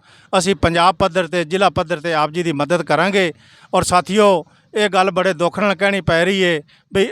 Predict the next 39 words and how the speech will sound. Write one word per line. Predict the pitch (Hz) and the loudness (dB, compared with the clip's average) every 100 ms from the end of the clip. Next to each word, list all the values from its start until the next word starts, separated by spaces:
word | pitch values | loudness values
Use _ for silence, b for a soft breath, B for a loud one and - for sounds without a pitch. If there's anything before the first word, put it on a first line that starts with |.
| - | -2
ਆਜ਼ਾਦੀ | 180 165 165 165 226 | -4 0 0 0 -2
ਤੋਂ | 185 190 | 0 0
ਬਾਅਦ | 165 170 190 226 | 2 4 2 0
ਇਸ | 202 196 202 190 | -4 -2 -2 -4
ਕਾਲਜ | - 165 175 180 | -2 0 2 0
ਵੱਲ | 170 170 175 | 0 0 -2
ਜਿਹੜਾ | 175 175 151 | -2 0 0
ਪੰਜਾਬ | - 160 156 156 180 | -2 -4 -2 0 0
ਸਰਕਾਰ | 165 151 151 160 165 | -2 -4 0 0 0
ਨੇ | 180 | -4
ਧਿਆਨ | 139 135 151 | -6 -6 -4
ਹੀ | 196 | -4
ਨਹੀਂ | 196 | -4
ਦਿੱਤਾ। | 165 151 175 | -6 -2 -2
ਕਿਉਂ | 160 165 185 220 175 b b b | -2 -2 0 0 -2 b b b
ਕਿ | 190 202 185 | -2 2 2
ਅੱਜ | 170 | 0
ਸੀਟਾਂ | - 170 202 202 | -6 -4 0 0
ਦੀ | 190 | 0
ਗੱਲ | 170 175 | 0 -2
ਕਰੀਏ | 175 165 185 170 117 b b b | -2 -4 0 0 0 b b b
ਤਾਂ | 185 185 170 | 0 0 0
ਦੋ | 165 175 | 2 2
ਹਜ਼ਾਰ | 190 190 185 | 4 4 2
ਪੰਜ | 151 160 175 | 0 -2 0
ਦੇ | 208 | -2
ਵਿੱਚ | 190 185 190 | 0 -2 -4
ਵੀ | 196 196 | 0 2
ਉਹ | |
ਸੋਲਾਂ | 156 151 170 | 2 2 2
ਸੌ | 175 175 | 0 -4
ਸੀਟਾਂ | 139 156 185 165 | -6 -4 -2 -2
ਸੀ, | 175 | 0
ਔਰ | 175 196 | 0 0
ਅੱਜ | 160 185 | 0 -2
ਵੀ | 185 | -4
ਜਿਹੜੀਆਂ | 175 170 160 | -4 -2 0
ਵੱਧ | 151 175 | 0 0
ਕੇ | 160 165 | -2 -4